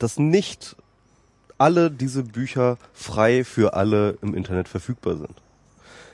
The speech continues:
Ich finde, es ist eigentlich ein totaler Wahnsinn.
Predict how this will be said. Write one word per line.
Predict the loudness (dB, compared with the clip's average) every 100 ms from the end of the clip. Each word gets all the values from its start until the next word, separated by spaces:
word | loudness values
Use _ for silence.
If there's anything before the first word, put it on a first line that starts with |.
| -12
Ich | -10
finde, | -2 2 4 2
es | 0
ist | -4 0
eigentlich | 2 0 -4 -4
ein | -4
totaler | -4 -6 -4 0 2
Wahnsinn. | 2 2 -2